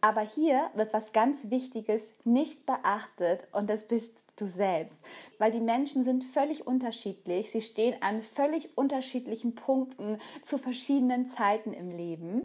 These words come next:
Und das hat auch einen ganz großen Einfluss auf die Ernährung. Es kann nämlich sein, dass dein Leben ganz anders aussieht wie das der Nachbarin. Es kann sein, dass du auf bestimmte Nahrungsmittel ganz anders reagierst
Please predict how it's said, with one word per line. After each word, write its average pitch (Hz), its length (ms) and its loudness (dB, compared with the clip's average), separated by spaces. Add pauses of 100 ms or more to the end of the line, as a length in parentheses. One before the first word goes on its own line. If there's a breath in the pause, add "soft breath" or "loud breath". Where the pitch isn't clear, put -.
(140 soft breath)
Und 240 160 4
das 240 220 2
hat - 160 0
auch - 140 4
einen 220 180 0
ganz 247 260 0
großen 247 520 0
Einfluss 208 680 0 (120)
auf 202 240 0
die 196 80 -4
Ernährung. 185 540 0
Es - 100 -8
kann 226 220 4
nämlich 254 260 2
sein, 226 260 6
dass 214 160 -2
dein 208 280 2
Leben 208 240 -2
ganz 196 280 -6
anders 381 400 2
aussieht 202 500 0 (200 loud breath)
wie 233 120 0
das 220 300 2
der 233 220 -2
Nachbarin. 208 720 0
Es - 140 -8
kann 233 240 -2
sein, 220 280 4 (220 loud breath)
dass 226 140 -8
du 233 80 2
auf 226 160 -2
bestimmte 226 400 0
Nahrungsmittel 220 760 0
ganz 269 380 0
anders 302 480 0
reagierst 208 640 0